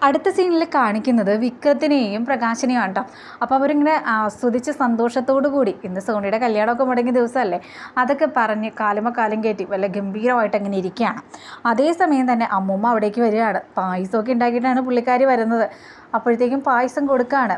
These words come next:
പ്രകാശിനും അതുപോലെ തന്നെ കൊച്ചുമോനും. അപ്പോഴത്തേക്കും ഇവർ ചോദിക്കുകയാണ്, "എന്തിനാ അമ്മൂമ്മ ഇന്ന് പായസം, ഇന്നെന്താ വല്ല സ്പെഷ്യലായിട്ടുള്ള ദിവസമാണോ?" എന്ന് ചോദിക്കുകയാണ്. അപ്പോഴത്തേക്കും ആ അമ്മൂമ്മ പറയുകയാണ്, "പിന്നല്ലാതെ ഇന്നൊരുത്തിയുടെ കല്യാണം മുടങ്ങിയ ദിവസമല്ലേ, അവളുടെ കല്യാണം മുടങ്ങിയത് നമ്മൾ ആഘോഷിക്കണ്ടേ?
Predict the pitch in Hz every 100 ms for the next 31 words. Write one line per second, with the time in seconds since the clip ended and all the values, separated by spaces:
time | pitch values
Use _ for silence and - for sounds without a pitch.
0 | - 196 202 196 214 226 - 208 214 208
1 | 220 220 214 226 208 185 - - - -
2 | 285 294 311 339 330 330 320 311 339 269
3 | 277 - - 226 208 214 262 277 294 320
4 | - 247 240 240 262 233 233 240 214 220
5 | 240 269 240 262 - 233 240 233 247 269
6 | 262 226 226 247 240 240 202 196 180 -
7 | - - - - 214 202 202 190 226 240
8 | - 233 240 247 254 254 247 247 196 -
9 | - - - - 196 180 220 214 220 240
10 | 240 220 214 226 240 262 254 202 196 202
11 | 226 240 247 240 254 254 269 269 214 -
12 | - 190 180 175 190 233 214 208 233 240
13 | 233 233 247 247 262 294 247 233 254 254
14 | 294 269